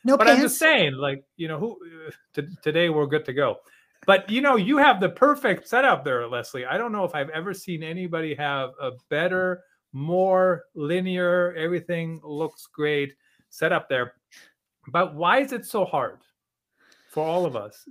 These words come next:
Speaker 2: to embrace the mess? So, for example, ten years ago, I would have never said, "What are you talking about? I can't wear what I wear on a Zoom call in public."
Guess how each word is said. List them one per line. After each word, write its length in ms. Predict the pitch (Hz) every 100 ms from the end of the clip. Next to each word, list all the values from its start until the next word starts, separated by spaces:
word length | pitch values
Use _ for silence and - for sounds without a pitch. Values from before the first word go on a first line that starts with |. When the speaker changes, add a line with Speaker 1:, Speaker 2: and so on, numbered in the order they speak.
| -
Speaker 2:
to 140 | 156
embrace 1000 | 139 127 127 131 165 135 98 110 - - _ _ _ _ _
the 100 | 139
mess? 520 | 131 147 135 - - -
So, 160 | -
for 200 | 151 185
example, 460 | 165 143 156 165 120 -
ten 200 | 170 165
years 160 | 170 160
ago, 100 | 127
I 20 |
would 100 | 127
have 100 | 123
never 180 | 143 143
said, 340 | - 98 92 _ _ _ _ _ 78
"What 140 | - 143
are 40 |
you 80 | 139
talking 240 | 143 156
about? 180 | 123 101
I 100 | 113
can't 300 | 139 143 113
wear 220 | 110 123
what 100 | 120
I 60 | 113
wear 160 | 123
on 80 | 123
a 80 | 98
Zoom 200 | 110 127
call 260 | - 101 110
in 120 | 98
public." 440 | - 131 107 92